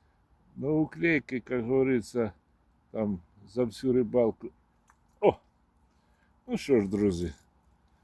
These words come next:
от тепер будемо заканчувати. Вже вечеріє. Заканчувати рибалку. Так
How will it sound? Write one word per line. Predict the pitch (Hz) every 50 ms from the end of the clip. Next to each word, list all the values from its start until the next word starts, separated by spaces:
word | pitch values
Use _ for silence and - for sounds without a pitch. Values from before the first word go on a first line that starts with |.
| _ _ _ _ _ _
от | - 196 208 208 180 - _ _
тепер | 143 131 _ - 165 156 135 110 - - _ _ _ _ _ _ _ _ _ _ _ _ _ _ _ _ _ _ _ -
будемо | 123 139 131 131 127 123 113
заканчувати. | 135 131 - - 127 120 113 107 98 - - 98 92 90 98 92 - 110
Вже | 98 113 117 107
вечеріє. | 104 101 95 - - 110 113 160 208 95 92 - 139 - _ _ _ _ _ _ _ _ _ _ _ _ _ _ _ - 113
Заканчувати | 117 110 - - 117 113 107 104 92 - 101 98 92 90 95 98
рибалку. | 101 104 101 - 139 165 170 156 135 - - 127 117 - _ _ - - - - - - - - - - - - - - -
Так | 139 127 - - 143 -